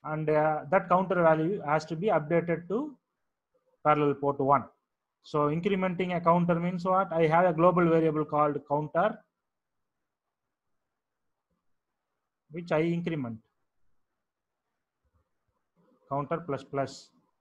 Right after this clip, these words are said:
This has to be a global variable, which I increment every time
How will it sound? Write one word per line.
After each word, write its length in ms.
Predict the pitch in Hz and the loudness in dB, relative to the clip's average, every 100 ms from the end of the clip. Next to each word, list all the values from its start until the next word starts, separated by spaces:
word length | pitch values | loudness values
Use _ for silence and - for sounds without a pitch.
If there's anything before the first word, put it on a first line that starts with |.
| _ | _
This 220 | 131 170 | -10 -4
has 160 | 170 151 | -2 -2
to 80 | 160 | -2
be 100 | 185 | -4
a 60 | 180 | 0
global 320 | 180 170 160 | 2 2 2
variable, 460 | 143 139 135 214 269 - _ _ _ _ 160 | 0 -2 -2 -4 -6 -16 _ _ _ _ -10
which 160 | 170 | 0
I 80 | 165 | 2
increment 520 | 170 175 208 190 185 | 2 0 0 0 0
every 280 | 170 175 175 | 0 0 0
time 460 | 180 185 202 202 | 0 0 -2 -8